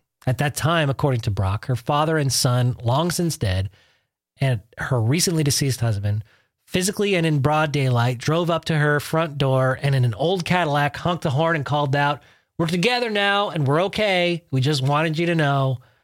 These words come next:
With that said, the group, car, and all disappeared. The ghostly spectacle gave Brock the reassurance she needed to finally free herself from the ghost of her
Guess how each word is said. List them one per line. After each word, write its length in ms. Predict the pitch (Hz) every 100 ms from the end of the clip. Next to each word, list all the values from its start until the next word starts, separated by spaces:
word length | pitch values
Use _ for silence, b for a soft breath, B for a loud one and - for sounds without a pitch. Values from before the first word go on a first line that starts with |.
| -
With 120 | 113
that 200 | 143 139
said, 320 | - 156 160
the 60 | 135
group, 400 | 110 135 156 156
car, 320 | 151 156 160
and 120 | 135
all 360 | 127 143 151 143 _ _ -
disappeared. 600 | 98 123 - 92 60 - _ _ _ _ -
The 80 | 98
ghostly 300 | 160 170 160
spectacle 580 | - 160 - - 151
gave 320 | 135 135 131 107
Brock 320 | 123 127 143
the 140 | 139
reassurance 640 | 104 139 127 135 127 123
she 160 | - 120
needed 260 | 120 120 113
to 80 |
finally 420 | 98 - 135 147 147
free 280 | - 139
herself 400 | 117 113 123 113
from 160 | - 101
the 60 | 90
ghost 520 | 95 85 80 - -
of 120 | 110
her 100 | 95